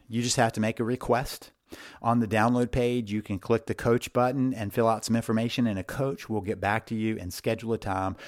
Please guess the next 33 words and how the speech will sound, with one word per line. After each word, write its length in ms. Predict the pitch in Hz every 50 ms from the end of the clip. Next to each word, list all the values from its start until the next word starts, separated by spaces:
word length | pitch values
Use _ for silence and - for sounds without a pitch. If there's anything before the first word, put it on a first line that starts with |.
| - -
for 80 | - -
about 220 | 120 127 139 135
a 40 | 147
fifteen 340 | - - 156 - - 147 135
to 80 | 123
twenty 300 | - - - 131 127 127
minute 280 | 120 120 117 113 98 -
session 480 | - 135 127 120 - - 107 101 98 95
so 200 | - - 113 113
that 200 | 101 113 - 113
we 400 | 95 90 113 135 151 156 156 156
make 240 | 139 131 131 127
sure 260 | - - 131 117 110 107
that 140 | 104 98
you 160 | 104 104 107 107
get 160 | 113 107 -
the 60 | 95
best 260 | 82 90 90 87 - -
start. 460 | - 120 110 87 - - - - - _ _ _ _ _ _ _ _ _ _ _ _ - _ _ - - - - - - - - - - -
But 120 | - 117 107
here's 300 | - 131 131 120 - -
the 100 | 113 -
thing. 320 | - 107 95 95 98 - - - _ _ _ _ _ _ _ _ _ _ _ _ _ _ _ _ -
It 180 | - 120 117 - -
all 340 | 131 131 131 135 131 131 127
starts 640 | - - - - 123 120 120 113 110 - - -
with 180 | 113 107 101 -
the 180 | 110 98 101 - _ -
agency, 800 | - 107 113 113 107 - 98 92 87 - - - 85 - - - _ _ _ _ -
with 280 | 110 107 104 - -
you 520 | 95 95 104 123 127 123 123 120 117 117 - _ _ _ _ _ _ _ _ _ _ _ _ -
choosing 460 | - - 135 127 110 117 117 107 104
action, 480 | 95 95 95 - - - 101 - -